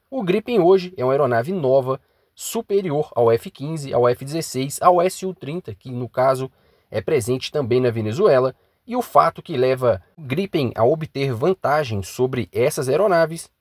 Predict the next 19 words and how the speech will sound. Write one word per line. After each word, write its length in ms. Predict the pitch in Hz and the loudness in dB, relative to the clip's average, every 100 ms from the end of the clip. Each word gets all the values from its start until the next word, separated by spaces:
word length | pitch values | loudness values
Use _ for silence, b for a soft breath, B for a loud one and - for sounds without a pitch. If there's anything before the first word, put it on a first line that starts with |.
| - | -8
é 120 | 180 | -8
que 100 | 240 | -6
o 60 | |
Gripen 340 | 180 117 160 135 | -6 -4 -4 -4
é 40 | |
uma 40 | 117 | 0
aeronave 560 | 120 131 107 117 139 147 | 2 2 0 -2 -6 -14
nova, 720 | 110 104 107 123 156 147 147 - | -8 -4 0 4 2 2 -4 -4
moderna, 600 | 123 196 131 135 156 147 - | -2 -2 0 -2 -2 -8 -10
de 140 | 120 | -14
quarta 400 | - 151 170 156 | -2 -2 -2 -4
geração 400 | 139 131 117 110 | -2 -2 -2 -2
mais 240 | 120 175 | 0 0
mais, 400 | 135 117 117 120 | 0 0 0 -4
com 220 | - 123 113 | -8 -6 0
radares 680 | 143 180 147 139 139 - - _ _ | 2 4 6 4 2 -14 -20 _ _
e 80 | 117 | -10
também 480 | 165 147 120 135 139 _ _ _ | -4 0 2 0 -2 _ _ _
facilidades 1160 | - 160 185 - 190 190 110 117 131 123 123 | 0 0 0 -2 -2 0 2 2 0 -4 -8